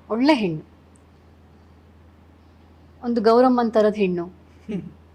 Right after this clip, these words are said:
Speaker 1: ಆ, ಆಮೇಲೆ ಗೆಳೆತನಕ್ಕೆ ಹೋಲಿಸ್ಕೊಂಡ್ರೆ ಎಷ್ಟು ಸರಳ.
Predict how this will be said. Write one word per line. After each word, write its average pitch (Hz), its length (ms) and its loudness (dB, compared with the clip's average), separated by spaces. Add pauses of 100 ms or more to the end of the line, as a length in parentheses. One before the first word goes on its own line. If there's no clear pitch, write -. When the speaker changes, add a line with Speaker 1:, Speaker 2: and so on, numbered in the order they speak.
(340)
Speaker 1:
ಆ, 185 260 -10 (100)
ಆಮೇಲೆ 240 300 -4
ಗೆಳೆತನಕ್ಕೆ 277 640 2
ಹೋಲಿಸ್ಕೊಂಡ್ರೆ 196 580 -2
ಎಷ್ಟು - 460 -4
ಸರಳ. 233 380 2